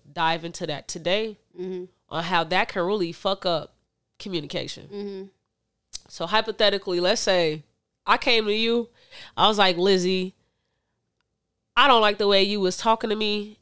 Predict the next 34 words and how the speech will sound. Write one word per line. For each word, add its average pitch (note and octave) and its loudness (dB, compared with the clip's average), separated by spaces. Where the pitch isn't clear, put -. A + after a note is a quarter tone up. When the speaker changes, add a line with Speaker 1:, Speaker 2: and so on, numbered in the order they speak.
Speaker 1:
and F3 2
I F#3 0
need, G#3+ -2
think G3 -2
you F3+ -6
need G3 -4
to F3+ -6
check F#3+ 0
yourself D#3 -2
when E3 -6
you E3+ -8
talk F3+ 0
to F#3+ -6
me F3 -2
because D#3 -6
you E3 -6
be D#3 -10
too, D#3+ -4
uh, D3+ 0
disrespectful." F3+ -2
Speaker 2:
Mm-hmm. G3+ -6
Speaker 1:
And D#3+ 0
you C4 0
feel G#3+ 2
like, D#3 -4
Damn, G3+ 0
all G3+ 0
I G#3 2
did F#3+ -6
was B3+ -6
just F#3+ -8
hold F#3+ -4
you F#3 -4
accountable G3 -10